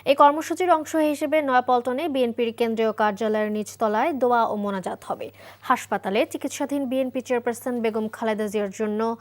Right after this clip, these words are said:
দেশের সব জেলা উপজেলায় দলীয়ভাবে দোয়া আয়োজন করবে বিএনপি। ঊনআশি বছর বয়সী বেগম জিয়া কিডনি, ফুসফুস সহ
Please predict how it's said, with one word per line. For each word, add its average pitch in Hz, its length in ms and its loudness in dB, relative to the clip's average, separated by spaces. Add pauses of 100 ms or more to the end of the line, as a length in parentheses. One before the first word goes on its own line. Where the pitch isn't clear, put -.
(280)
দেশের 226 300 2
সব 262 420 2
জেলা 226 340 2
উপজেলায় 214 600 0
দলীয়ভাবে 277 760 2 (320)
দোয়া 247 240 6
আয়োজন 202 440 0
করবে 208 480 0 (140)
বিএনপি। 185 460 -6 (380)
ঊনআশি 370 440 2
বছর 339 340 2
বয়সী 285 360 2
বেগম 254 320 2
জিয়া 240 340 0 (120)
কিডনি, 240 520 -2
ফুসফুস - 420 -8
সহ 220 380 0